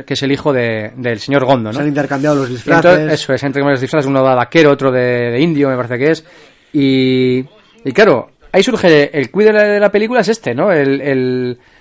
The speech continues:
Speaker 1: el dilema que le surge a este hombre, porque no es su hijo en realidad, al principio cuando, cuando piensa que es el hijo, dice, "Buah, va, sí, sí, sí, sí, yo pago los treinta millones de yens, no sé qué, sé qué cual", y de repente se da cuenta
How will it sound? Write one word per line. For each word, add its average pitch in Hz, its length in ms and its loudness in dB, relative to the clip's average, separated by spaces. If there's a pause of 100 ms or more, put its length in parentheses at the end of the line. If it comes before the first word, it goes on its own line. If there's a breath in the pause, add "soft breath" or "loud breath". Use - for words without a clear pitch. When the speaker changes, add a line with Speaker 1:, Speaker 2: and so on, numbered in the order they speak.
(160 soft breath)
Speaker 1:
el 123 380 -4
dilema 190 460 4
que 165 140 -2
le 143 100 4
surge 147 380 0
a 135 40 2
este 170 200 0
hombre, 185 380 2
porque 131 200 -6
no 143 100 2
es 170 100 2
su 156 160 0
hijo 160 260 2
en 147 60 0
realidad, 156 480 4 (300 soft breath)
al 113 100 -8
principio 151 280 -4
cuando, 147 200 2 (120)
cuando 131 220 0
piensa 151 300 0
que 151 80 0
es 147 100 -4
el 151 100 2
hijo, 160 320 0 (640 soft breath)
dice, 127 200 -4
"Buah, 135 140 2
va, 135 140 2
sí, 151 120 -6
sí, 151 100 -4
sí, 151 120 -4
sí, 151 160 0
yo 123 160 -2
pago 147 180 2
los 131 100 0
treinta 135 280 -2
millones 131 280 -2
de 123 100 -4
yens, 170 280 2
no 139 80 -6
sé 120 140 -10
qué, 147 100 0
sé 135 100 -8
qué 131 60 -4
cual", 175 200 -4 (300 loud breath)
y 120 60 -8
de 127 80 0
repente 156 320 0
se 160 140 -2
da 160 120 4
cuenta 180 420 2